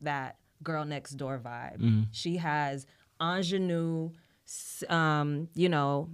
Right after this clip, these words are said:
Speaker 1: m-, the lead character.
Speaker 2: Yeah, yeah.
Speaker 1: You know what I'm saying?
Speaker 2: The sole
Speaker 1: Yeah.
Speaker 2: lead character at that.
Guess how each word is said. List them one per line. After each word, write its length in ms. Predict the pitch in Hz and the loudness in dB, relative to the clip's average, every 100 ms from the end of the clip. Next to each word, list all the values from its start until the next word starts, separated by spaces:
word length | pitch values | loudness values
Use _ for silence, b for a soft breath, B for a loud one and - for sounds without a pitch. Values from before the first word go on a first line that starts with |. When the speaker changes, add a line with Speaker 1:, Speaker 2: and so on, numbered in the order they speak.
| - | -4
Speaker 1:
m-, 120 | 147 - | -4 0
the 160 | 160 | 2
lead 520 | 160 160 185 175 165 | 4 4 4 4 2
character. 680 | - 175 156 139 - 117 82 | 0 0 2 0 -4 -8 2
Speaker 2:
Yeah, 340 | 107 107 104 92 104 | 6 8 6 2 0
yeah. 120 | 104 | 0
Speaker 1:
You 40 | |
know 60 | 101 | 0
what 80 | 151 | 0
I'm 80 | 151 | -2
saying? 520 | 160 151 151 165 190 - _ _ _ - | -2 -2 -2 -4 -8 -14 _ _ _ 0
Speaker 2:
The 180 | 104 95 | 2 2
sole 600 | - 117 107 104 95 87 | 2 4 6 6 2 -2
Speaker 1:
Yeah. 160 | 165 98 | -2 0
Speaker 2:
lead 340 | 98 95 90 | 2 2 0
character 540 | - 98 87 - 90 90 | 0 0 0 -2 -4 -4
at 140 | 87 - | -4 -2
that. 220 | 92 | -2